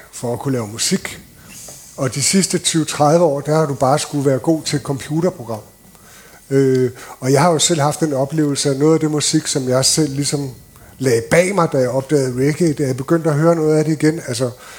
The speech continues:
det kan være alt fra Pink Floyd til Queen, øh, whatever. Og der er det,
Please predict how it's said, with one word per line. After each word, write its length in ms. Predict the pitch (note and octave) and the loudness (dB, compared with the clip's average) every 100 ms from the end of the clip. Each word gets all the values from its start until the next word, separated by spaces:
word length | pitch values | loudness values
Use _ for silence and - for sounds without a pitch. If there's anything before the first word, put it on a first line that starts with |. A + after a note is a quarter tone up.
| - - - D3+ | -20 -20 -8 -2
det 100 | D3 | 0
kan 120 | D3 | 2
være 160 | C3+ | 2
alt 140 | C#3 D#3 | 2 -2
fra 120 | C#3+ | -4
Pink 260 | - E3 - | 0 -2 0
Floyd 260 | D3 C#3+ | 0 0
til 240 | D3 - D3 - | 0 -4 -4 0
Queen, 380 | D3+ D#3 E3+ D#3+ - | 2 2 0 -6 -2
øh, 200 | C#3+ C#3 | 0 2
whatever. 480 | C3+ C3+ C#3 D3+ D#3+ - - - - | 0 0 0 0 -2 -6 -16 -12 -4
Og 140 | C3+ | 2
der 100 | D3+ | 2
er 160 | D3+ D#3 | 4 2
det, 240 | E3 | 2